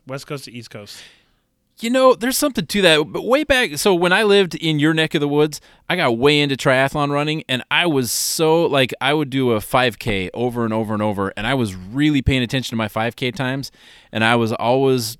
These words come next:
Speaker 2: consistently fifteen, twenty seconds faster in the evening than the morning.
Speaker 1: Huh.
Speaker 2: You know, it was a little bit, it's just easier to get going. Just that, I mean, it's a tiny edge, but I was really paying attention to my numbers.
Speaker 1: Well,
Speaker 2: And
Speaker 1: dude,
Speaker 2: so,
Speaker 1: when,
Speaker 2: yeah,
Speaker 1: if it,
Speaker 2: it,
Speaker 1: if,
Speaker 2: waking
Speaker 1: if
Speaker 2: guys
Speaker 1: things
Speaker 2: up
Speaker 1: come
Speaker 2: early.
Speaker 1: down to one play like we've seen,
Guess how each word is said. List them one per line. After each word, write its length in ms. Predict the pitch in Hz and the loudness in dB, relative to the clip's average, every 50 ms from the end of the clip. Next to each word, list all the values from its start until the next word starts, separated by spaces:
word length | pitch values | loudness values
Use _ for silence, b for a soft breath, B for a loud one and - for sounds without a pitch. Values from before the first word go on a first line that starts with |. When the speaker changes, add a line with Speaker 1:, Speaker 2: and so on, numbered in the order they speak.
| _ | _
Speaker 2:
consistently 920 | - 120 107 - - - 135 - - - 123 87 113 120 117 117 113 110 107 | -10 -8 -8 -6 -6 -6 -8 -6 -6 -8 -8 -6 -4 -2 0 0 0 0 -2
fifteen, 640 | - - - - - 147 - - - - 131 127 | -4 -10 -14 -8 -6 -6 -6 -4 -4 -4 -4 -2
twenty 260 | 117 - - 127 127 123 | -2 -2 -2 -2 -2 -2
seconds 380 | 117 - 123 110 - 104 - - | -2 -2 -4 -4 -4 -6 -8 -4
faster 420 | - 107 107 110 110 - - 110 | -2 -2 -2 -2 -4 -4 -4 -4
in 100 | 104 98 | -4 -4
the 140 | 92 - 98 | -6 -6 -6
evening 360 | 107 110 110 120 117 120 113 | -8 -6 -4 -4 -4 -2 -2
than 100 | 104 95 | -4 -4
the 60 | 92 | -4
morning. 400 | 90 92 101 95 85 76 80 82 b b b b b b - | -4 -4 -4 -6 -6 -8 -12 -16 b b b b b b -10
Speaker 1:
Huh. 60 | - | -6
Speaker 2:
You 40 | 101 | -4
know, 140 | 104 104 | -2 -2
it 20 | 104 | -2
was 140 | 104 98 98 | -2 -4 -4
a 40 | |
little 360 | 98 101 107 120 127 131 127 117 | -6 -4 -4 -2 -2 -2 -2 -2
bit, 260 | 127 123 120 - - | 0 -2 -2 -2 -4
it's 160 | - 107 110 | -8 -10 -8
just 200 | 104 123 127 - - | -6 -8 -8 -6 -6
easier 280 | 120 123 120 117 120 110 | -6 -6 -4 -4 -4 -6
to 60 | 110 | -4
get 200 | 101 113 104 98 | -6 -6 -6 -6
going. 480 | 87 110 110 113 110 104 101 101 98 b b b b b b b b _ | -6 -4 -4 -2 -2 -2 -2 -4 -6 b b b b b b b b _
Just 320 | - 139 143 127 - - 104 | -4 -4 -2 -4 -4 -8 -4
that, 200 | 113 127 123 - - | -2 0 0 0 0
I 100 | 127 135 | -2 -2
mean, 120 | 143 143 | -2 -2
it's 120 | 135 123 - | -2 -4 -6
a 60 | 117 | -8
tiny 360 | - - - 160 165 160 139 127 | -8 -6 -4 -2 -2 -2 0 0
edge, 200 | 139 131 104 101 | 0 -2 -2 -2
but 100 | 120 117 | -4 -2
I 60 | 139 | 0
was 200 | 120 117 95 95 | 0 -2 -2 -4
really 460 | 95 95 117 143 170 170 156 139 120 | -8 -10 -8 -6 -4 -2 -2 -2 0
paying 240 | - 135 120 117 110 | 0 0 0 0 -2
attention 320 | 104 - 123 113 - - | -2 -4 -4 -4 -4 -6
to 60 | 104 | -6
my 100 | 98 92 | -6 -6
numbers. 460 | 87 92 104 107 90 78 69 - - - b b b b b b | -4 -4 -4 -6 -6 -8 -10 -12 -16 -18 b b b b b b
Speaker 1:
Well, 80 | - 151 | -10 -6
Speaker 2:
And 80 | 110 131 | -2 0
Speaker 1:
dude, 80 | 175 | 2
Speaker 2:
so, 60 | 156 | 2
Speaker 1:
when, 100 | 151 160 | 4 4
Speaker 2:
yeah, 160 | 175 175 175 151 | 4 4 4 4
Speaker 1:
if 100 | 175 196 | 4 4
it, 120 | 208 127 | 2 2
Speaker 2:
it, 80 | 127 - | 2 2
Speaker 1:
if, 100 | 180 160 | 2 2
Speaker 2:
waking 260 | 139 143 - - - | 2 4 4 4 6
Speaker 1:
if 100 | 190 147 | 6 6
Speaker 2:
guys 60 | 139 | 6
Speaker 1:
things 220 | - 226 233 226 | 6 4 4 4
Speaker 2:
up 60 | 135 131 | 2 2
Speaker 1:
come 140 | 226 208 | 4 4
Speaker 2:
early. 40 | 190 | 6
Speaker 1:
down 200 | 190 190 185 185 | 6 6 6 6
to 100 | 170 156 | 4 4
one 400 | 139 131 139 151 165 170 156 139 | 4 4 4 4 4 2 0 -2
play 420 | 120 - - 180 175 147 139 135 135 | -4 -2 0 0 0 0 0 -2 -2
like 180 | 135 131 - | -2 -2 -2
we've 160 | - 135 123 | -4 -6 -6
seen, 540 | - - - - - 175 147 131 123 120 131 | -4 -6 -4 -2 -2 -2 -2 -2 -2 -4 -8